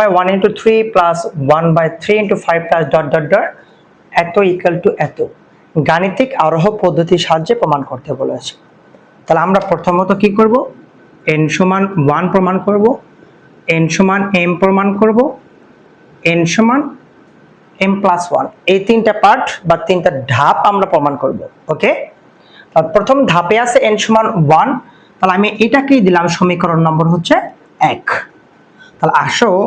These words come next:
এন সমান ওয়ান হলে কি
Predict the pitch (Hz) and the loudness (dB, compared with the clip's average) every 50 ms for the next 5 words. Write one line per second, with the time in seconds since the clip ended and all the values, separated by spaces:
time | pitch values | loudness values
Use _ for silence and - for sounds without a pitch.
0 | 233 226 - - - 175 175 180 185 - - 240 233 226 196 170 175 240 277 - | -4 -6 -8 -6 -4 -2 0 0 0 0 0 2 2 2 2 2 0 0 -2 -4
1 | - - - _ _ - _ _ _ 160 160 160 160 160 147 135 135 135 127 - | -8 -12 -20 _ _ -20 _ _ _ 0 2 2 2 0 0 0 -2 -2 -2 -4
2 | - - - _ _ _ _ _ _ _ _ _ _ _ _ _ _ _ _ - | -8 -12 -18 _ _ _ _ _ _ _ _ _ _ _ _ _ _ _ _ -20
3 | - - _ _ _ _ _ _ _ _ _ _ _ _ _ - 185 | -20 -20 _ _ _ _ _ _ _ _ _ _ _ _ _ -2 -2